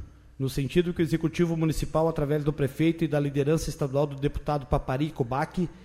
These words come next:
interceda junto ao governo do Estado para evitar o fechamento do escritório da Receita Estadual de Lagoa Vermelha, conforme matéria da Folha do Nordeste de nove de abril de dois mil e vinte e um, página trinta e um, do jornalista Aldoir Nepomuceno.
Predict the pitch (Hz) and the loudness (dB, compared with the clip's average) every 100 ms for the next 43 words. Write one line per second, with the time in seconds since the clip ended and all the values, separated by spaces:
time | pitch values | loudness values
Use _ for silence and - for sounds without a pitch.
0 | - - - 156 - 170 - - 185 180 | -20 -20 -8 -8 0 0 2 0 2 4
1 | 147 175 180 156 139 156 175 147 139 - | 4 4 2 2 4 4 2 0 -4 -2
2 | 147 156 156 156 147 165 180 185 - 170 | -4 -4 -2 -2 0 2 2 0 0 0
3 | 170 180 147 156 151 160 160 - 147 - | 2 2 2 2 0 -2 -6 -2 -4 0
4 | 151 151 151 147 - 160 156 143 147 131 | 0 0 -2 -2 -2 -2 -2 -6 -6 -2
5 | 147 147 147 139 147 147 131 127 104 - | 0 0 0 2 4 4 2 0 -2 -10
6 | - - - - 143 - 165 175 170 147 | -18 -20 -20 0 0 4 4 4 2 2
7 | 160 160 156 - 165 165 151 147 131 143 | 2 2 0 4 4 4 2 2 2 0
8 | 151 151 147 135 156 156 139 123 151 147 | -2 0 0 2 0 0 -2 0 0 2
9 | 147 139 151 139 127 156 190 190 - 160 | 0 2 0 0 -2 2 2 2 2 0
10 | 156 147 143 - 180 190 160 165 170 160 | 2 -2 -4 -2 -2 0 0 0 2 2
11 | 160 156 147 131 156 165 - 170 - - | 2 0 -4 -4 -6 -6 -6 -6 -6 -20
12 | - 139 160 147 151 185 185 180 202 170 | -14 -4 -4 0 0 2 0 0 -2 -2
13 | 170 - 127 | -2 -2 -4